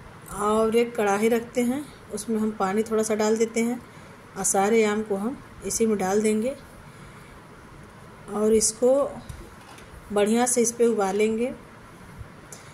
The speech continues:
बीच बीच में इसको इस तरह चलाते रहना है। बच्चों का फेवरेट चीज़ है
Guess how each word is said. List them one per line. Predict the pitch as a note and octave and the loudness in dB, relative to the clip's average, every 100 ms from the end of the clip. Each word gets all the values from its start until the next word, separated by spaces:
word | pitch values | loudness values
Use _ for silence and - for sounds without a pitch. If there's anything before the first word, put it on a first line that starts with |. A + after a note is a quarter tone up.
| - - | -20 -8
बीच | G3+ A#3 A#3 | 2 2 2
बीच | A#3 A3+ | 0 0
में | A3+ A3+ | 2 2
इसको | A3 A#3 | 2 0
इस | G#3+ - | 0 0
तरह | A3+ | -2
चलाते | A3 G3 F#3 F3+ | 0 0 0 0
रहना | G#3+ G#3+ A3 | 0 0 0
है। | G#3+ A#3+ C4+ - - - - - - - - - - - - - - - - - A3 | -2 -4 -8 -18 -20 -20 -20 -20 -20 -20 -20 -20 -20 -20 -20 -18 -16 -16 -18 -8 -6
बच्चों | A3 - C#4+ | -4 -4 -2
का | C#4 | -2
फेवरेट | C4 A#3+ A3 G#3+ A#3 | 0 0 0 0 0
चीज़ | A#3 B3 A#3+ | -4 -2 0
है | B3 D4 | -2 -4